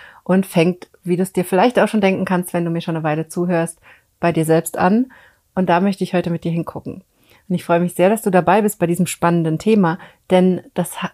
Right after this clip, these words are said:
das war in den letzten Wochen und Monaten so oft Thema in verschiedenen Eins-zu-eins Sitzungen, die ich hatte.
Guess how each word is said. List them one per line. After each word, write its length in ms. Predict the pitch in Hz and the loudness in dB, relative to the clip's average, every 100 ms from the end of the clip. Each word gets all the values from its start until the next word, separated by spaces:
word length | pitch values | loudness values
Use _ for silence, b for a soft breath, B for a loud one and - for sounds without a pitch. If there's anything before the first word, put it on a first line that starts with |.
| _ - | _ -6
das 200 | 180 - | -6 0
war 320 | 180 190 - | 2 2 0
in 460 | 190 185 185 165 | 0 2 0 -2
den 140 | - 180 | -4 -2
letzten 400 | 202 240 - 196 | -2 -2 0 0
Wochen 200 | 202 214 | 0 0
und 120 | 180 | 0
Monaten 420 | 175 165 160 165 | 0 0 -2 -4
so 420 | 156 - 196 220 | -8 -4 -2 -2
oft 400 | - 185 - - _ | -2 -6 -6 -18 _
Thema 420 | - 180 170 175 170 | -8 -4 -2 0 -2
in 240 | 170 165 | -4 -6
verschiedenen 540 | - 170 - 190 185 | -6 -10 -6 -4 -2
Eins-zu-eins 680 | 170 165 - - - 202 226 | -2 -6 -8 -8 -2 -2 0
Sitzungen, 420 | 185 - 156 156 | -6 -4 -4 -4
die 80 | 160 | -6
ich 140 | 151 | -6
hatte. 320 | 156 147 190 | -6 -4 -4